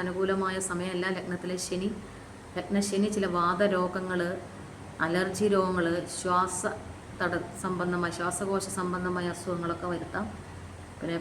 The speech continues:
പന്ത്രണ്ടാം ഭാവത്തിൽ രാഹുവും കൂടിയാണ്. അപ്പോൾ എന്തൊക്കെ കാര്യങ്ങൾ നമ്മൾ നല്ലത് ചെയ്താലും അതിൻ്റെയൊക്കെ റി-, ഫലപ്രാപ്തിക്ക് സമയമെടുക്കും. അതുമൂലം ചില മാനസിക വിഷമതകൾ അനുഭവിക്കേണ്ട സമയമാണ്. അതൊക്കെ മനസ്സിലാക്കി മുന്നോട്ട് പോവുക. ആത്മീയ കാര്യങ്ങളിലേക്ക് കൂടുതൽ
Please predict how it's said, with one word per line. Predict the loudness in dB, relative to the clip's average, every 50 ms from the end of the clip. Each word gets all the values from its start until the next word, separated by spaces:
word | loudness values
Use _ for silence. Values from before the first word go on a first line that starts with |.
| 2
പന്ത്രണ്ടാം | 2 2 2 4 4 6 6 4 4 2 2
ഭാവത്തിൽ | 2 2 2 0 0 0 0 0 0 0 0
രാഹുവും | 0 0 -2 -2 0 0 0 0 0 0
കൂടിയാണ്. | 0 0 2 0 0 0 -2 -2 -4 -6 -8 -10 -12 -12 -12 -14 -12 -10 -6
അപ്പോൾ | -2 0 2 2
എന്തൊക്കെ | 2 2 0 0 0 0 2 2
കാര്യങ്ങൾ | 2 4 4 4 4 4 4 2
നമ്മൾ | 2 2 2 2 2
നല്ലത് | 2 0 0 -2 -2 -2
ചെയ്താലും | -2 0 0 0 0 0 -2 -2 -4 -4
അതിൻ്റെയൊക്കെ | -4 -2 -2 -4 -4 -2 -2 -2
റി-, | -2 -2 -4 -4
ഫലപ്രാപ്തിക്ക് | -4 -4 -4 -2 -2 0 0 0 0 -2 -4 -4 -2 -2 -2 0
സമയമെടുക്കും. | -2 0 0 0 0 0 0 0 -2 -2 0 0
അതുമൂലം | 0 2 4 4 4 4 2 2 0
ചില | 0 0 0 0
മാനസിക | 0 0 -2 -2 -2 -2 -2 0 0 -2
വിഷമതകൾ | -4 -4 -4 -2 0 0 0 2 2 4 4 4 4 2
അനുഭവിക്കേണ്ട | 0 -2 -2 -4 -4 -4 -2 -2 -4 -4 -4 -6 -4
സമയമാണ്. | -2 -2 -2 0 0 -2 -2 -4 -6 -8 -12 -14 -14 -14 -14 -14 -14 -14 -10 -6 -4
അതൊക്കെ | -2 -2 -2 0 0 0 0
മനസ്സിലാക്കി | -2 -4 -4 -4 -4 -4 -4 -4 -4 -4
മുന്നോട്ട് | -4 -4 -4 -4 -4 -2 -2 0
പോവുക. | 2 2 2 2 0 -2 -6 -10 -12 -14 -14 -10 -8 -6
ആത്മീയ | -6 -4 -2 -2 0 0 0 0 0
കാര്യങ്ങളിലേക്ക് | 0 0 0 -2 -2 -2 -4 -4 -4 -4 -4 -4 -6 -6 -6 -4
കൂടുതൽ | -4 -2 0 0 0 2 2 2